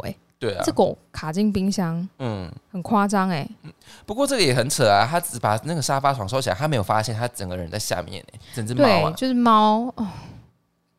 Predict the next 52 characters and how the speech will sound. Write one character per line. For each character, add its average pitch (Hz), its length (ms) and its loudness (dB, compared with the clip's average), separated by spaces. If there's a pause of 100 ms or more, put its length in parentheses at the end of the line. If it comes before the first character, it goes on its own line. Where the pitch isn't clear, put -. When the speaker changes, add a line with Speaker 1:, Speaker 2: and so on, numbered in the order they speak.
(280)
Speaker 1:
很 170 240 -2
夸 190 360 0
张， 180 360 0
加 185 220 0
尔 147 160 -2
斯， 147 420 -6 (280)
Speaker 2:
而 220 60 4
且 - 20 6
Speaker 1:
真 226 80 6
是 226 100 4
为 214 180 6
他 196 160 2
感 151 220 -2
到 160 320 -2
受 165 260 0
伤。 156 260 -4
而 - 80 4
且 330 120 4
他 302 160 2
压 277 280 4
到 294 140 4
他 269 160 4
的 240 60 6
时 240 80 4
候， 247 80 6
他 240 200 -4
没 294 120 0
有 247 120 0 (140)
叫 302 240 2
哦。 156 260 -2
Speaker 2:
他 311 60 6
没 320 80 4
有 302 100 2
喵。 403 120 0 (2000)
他 170 80 -6
是 170 100 -2
A 135 140 0
高 123 200 2
喵。 113 320 0 (320)
Speaker 1:
不 214 100 4
是， 233 100 6
我 254 140 6
觉 190 120 2
得 196 60 6
这 220 80 4
个 226 80 4
猫 185 280 2
可 185 100 0
能 151 80 -6
也 147 100 -6
很 - 140 -10 (240)
笨。 - 160 -2